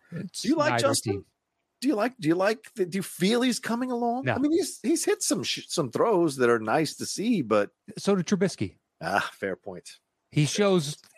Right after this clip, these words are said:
Speaker 2: point.
Speaker 1: I don't have faith in his arm.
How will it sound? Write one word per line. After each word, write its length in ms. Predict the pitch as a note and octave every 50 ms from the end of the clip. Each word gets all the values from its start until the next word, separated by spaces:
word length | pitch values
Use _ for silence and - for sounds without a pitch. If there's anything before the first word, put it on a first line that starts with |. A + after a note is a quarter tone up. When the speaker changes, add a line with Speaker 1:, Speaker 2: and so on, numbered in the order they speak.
| - G#4+
Speaker 2:
point. 120 | A#3+ - - A3 G#3 - F4 E4+ F4+ B3+ A3 _ _ _ _ _ _ _ _ _ _ _ _ _ _ _ _ _ _ _ _ _ _ _ _ _ -
Speaker 1:
I 180 | D#3 D#3 F#3+
don't 240 | E3+ G3 F#3+ F3 D3
have 180 | D#3 D#3 C#3 -
faith 320 | - - D#3 C#3 C3 -
in 80 | C3+ A#2
his 220 | A2+ B2 A2 G2+
arm. 280 | G#2 G2+ G2 F2+ F#2+